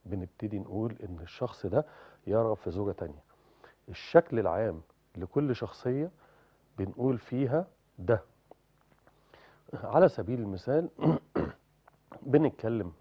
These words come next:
عن سن كل شخصية، بنتكلم عن المؤهل الدراسي، بنتكلم عن المحافظة اللي هو يتبع، يتبعها، وفي نفس الوقت بنقول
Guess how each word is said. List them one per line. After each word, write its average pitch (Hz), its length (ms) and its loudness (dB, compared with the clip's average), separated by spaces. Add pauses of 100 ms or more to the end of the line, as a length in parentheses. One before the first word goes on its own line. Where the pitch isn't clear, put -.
عن 104 180 -4
سن 135 280 -4
كل 95 280 -6
شخصية، 104 520 -10 (220)
بنتكلم 95 640 -4 (180)
عن 113 80 -4
المؤهل 107 460 -4
الدراسي، 92 580 -8 (480)
بنتكلم 104 640 0 (360)
عن 120 180 4
المحافظة 101 560 0 (180)
اللي 92 160 -6
هو 113 180 2
يتبع، 104 720 0 (720)
يتبعها، 117 640 6 (260)
وفي 92 200 -8
نفس 123 280 -2
الوقت 92 420 0 (260)
بنقول 110 580 -2